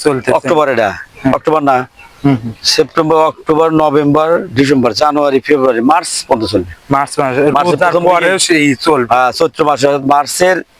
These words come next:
Speaker 2: দিকে শেষ হয়ে যাবে, মানে আগে।
Speaker 1: আপনি রোজার মাসে তাহলে
Speaker 2: হ্যাঁ, রোজার মাসে
Speaker 1: আইটেম
Speaker 2: থাকবে তখন।
Speaker 1: এখানে ই পাইবেন না?
Speaker 2: হ্যাঁ, অবশ্যই, অবশ্যই। রোজার মাসে তো থাকবে তখন, গাছের একটু বয়স হয়ে যাবে।
Speaker 1: গাছের বয়স হয়ে যাবে,
Speaker 2: হ্যাঁ।
Speaker 1: বেগুনের চেহারা একটু মন খায়।
Speaker 2: হ্যাঁ, একটু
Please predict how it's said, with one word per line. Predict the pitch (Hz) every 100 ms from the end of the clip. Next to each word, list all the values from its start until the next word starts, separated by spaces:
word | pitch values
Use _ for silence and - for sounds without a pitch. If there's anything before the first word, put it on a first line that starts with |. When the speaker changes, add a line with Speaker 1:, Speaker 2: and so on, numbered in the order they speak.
| _ - - 156
Speaker 2:
দিকে | 208
শেষ | - 135
হয়ে | 123
যাবে, | 107 104
মানে | 117
আগে। | 117 120
Speaker 1:
আপনি | 120 -
রোজার | 151 170 175 165
মাসে | 165 -
তাহলে | 165 175 175 165
Speaker 2:
হ্যাঁ, | 147 156
রোজার | 160 180
মাসে | 180 160
Speaker 1:
আইটেম | 160 196
Speaker 2:
থাকবে | 170 151
তখন। | 165
Speaker 1:
এখানে | 156 151 - - - 277
ই | 151
পাইবেন | 147 123 123
না? | 127 143
Speaker 2:
হ্যাঁ, | 131 139
অবশ্যই, | 139 147 -
অবশ্যই। | 123 123 - 117
রোজার | 131 143
মাসে | 139 135
তো | 156
থাকবে | - 131 120
তখন, | 165 185
গাছের | 156 156 170
একটু | 156 - 135
বয়স | 127 120 -
হয়ে | 107
যাবে। | 98 101 - 131
Speaker 1:
গাছের | 139 143 165
বয়স | 156 156 151 165
হয়ে | 151
যাবে, | 160
Speaker 2:
হ্যাঁ। | 170
Speaker 1:
বেগুনের | 165 147 156 151
চেহারা | - 156 151
একটু | 151 135 -
মন | 139 139
খায়। | 127 131 127
Speaker 2:
হ্যাঁ, | - 123 113
একটু | 104 107